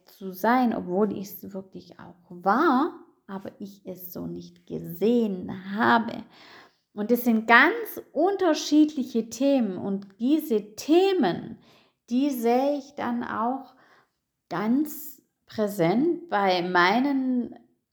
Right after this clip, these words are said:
Clients, bei meinen Soul Clients, bei meinen Soul Ladies, bei meinen Soul Gents, sehe ich die, weil alle hab ich durch.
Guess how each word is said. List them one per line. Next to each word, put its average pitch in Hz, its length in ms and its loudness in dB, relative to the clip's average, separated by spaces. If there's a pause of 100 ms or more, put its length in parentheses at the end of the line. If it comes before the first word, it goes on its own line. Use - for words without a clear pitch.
(180)
Clients, 220 640 4
bei 202 140 -4
meinen 180 320 -4
Soul 285 420 0
Clients, 220 480 -2
bei - 160 -8
meinen 170 280 -6
Soul 254 300 0
Ladies, 214 380 0
bei 165 180 -8
meinen 165 360 -6
Soul 190 640 0
Gents, 311 540 -2 (1700)
sehe 226 380 4
ich 302 280 -2
die, 285 320 -2
weil 226 280 -2
alle 269 560 4
hab 294 360 -2
ich - 260 -12
durch. 214 640 -6